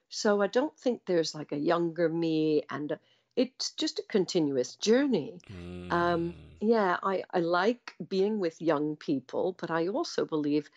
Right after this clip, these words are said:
Speaker 1: that, well, there's things we can teach each other. I get asked to speak in schools about things like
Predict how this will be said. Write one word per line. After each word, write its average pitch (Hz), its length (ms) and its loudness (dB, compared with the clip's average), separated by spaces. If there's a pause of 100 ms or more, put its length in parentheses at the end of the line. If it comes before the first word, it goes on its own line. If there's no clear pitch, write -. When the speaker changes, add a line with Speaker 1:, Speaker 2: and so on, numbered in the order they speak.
(280)
Speaker 1:
that, - 180 -2
well, 165 140 2
there's 160 180 2
things 165 240 0
we 185 80 2
can 170 160 -8
teach - 320 -6
each - 220 -4
other. 170 400 0 (200)
I 160 140 2
get 156 240 -6
asked - 380 -4
to 160 100 -6
speak - 460 -6
in 160 240 -12
schools 151 640 -2
about 143 560 -4 (320)
things 160 320 2
like 185 560 -2